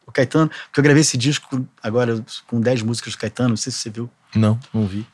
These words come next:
Speaker 1: É, tá, tá
Speaker 2: Eu
Speaker 1: nas
Speaker 2: vou
Speaker 1: plataformas, não tá aí não, tá nas
Speaker 2: Não tá aqui.
Speaker 1: plataformas. E,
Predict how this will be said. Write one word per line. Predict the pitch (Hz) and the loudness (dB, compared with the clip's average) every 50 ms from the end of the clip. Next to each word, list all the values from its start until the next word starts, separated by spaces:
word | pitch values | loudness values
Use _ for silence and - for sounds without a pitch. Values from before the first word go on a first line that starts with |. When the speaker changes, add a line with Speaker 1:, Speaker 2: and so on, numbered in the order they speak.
| - - | -4 0
Speaker 1:
É, | 135 127 127 120 110 120 - | 4 4 4 4 2 0 -2
tá, | - 139 139 139 | -2 -2 -2 -2
tá | - - 143 | -4 -4 -2
Speaker 2:
Eu | 143 | -2
Speaker 1:
nas | 143 123 - | -2 -2 -2
Speaker 2:
vou | - | -2
Speaker 1:
plataformas, | 139 - 135 123 - 139 131 117 107 113 113 | -2 -2 -2 -2 2 2 4 4 4 2 2
não | 127 127 | 2 4
tá | - 170 | 6 6
aí | 175 | 6
não, | 147 110 101 101 - _ _ - | 6 4 2 -2 -6 _ _ 0
tá | 123 | 0
nas | 120 123 - | 2 2 2
Speaker 2:
Não | 101 120 113 | 0 -2 0
tá | 123 113 | -2 -2
aqui. | 107 | -2
Speaker 1:
plataformas. | 113 107 101 - 110 - - - - - - - - _ _ _ _ _ _ - - - - - - - | -2 -4 -4 -6 -8 -10 -12 -14 -18 -20 -20 -20 -20 _ _ _ _ _ _ -20 -20 -20 -20 -20 -4 0
E, | 156 151 151 151 151 147 143 135 131 113 | 2 4 4 6 6 6 6 6 4 2